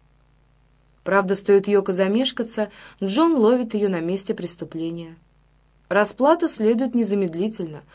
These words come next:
Он хватает Йоко за волосы и, невзирая на вопли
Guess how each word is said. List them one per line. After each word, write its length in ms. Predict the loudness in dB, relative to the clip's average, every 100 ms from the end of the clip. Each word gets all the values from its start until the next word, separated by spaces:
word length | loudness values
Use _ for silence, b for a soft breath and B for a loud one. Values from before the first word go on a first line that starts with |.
| B B
Он 120 | -2 -2
хватает 560 | 2 2 4 2 2
Йоко 320 | 0 0 0
за 240 | -2 0 0
волосы 420 | -2 -6 -10 -16 B B B B
и, 60 | 0
невзирая 580 | 2 2 2 4 4 4
на 160 | 2
вопли 480 | 2 2 2 -6 -10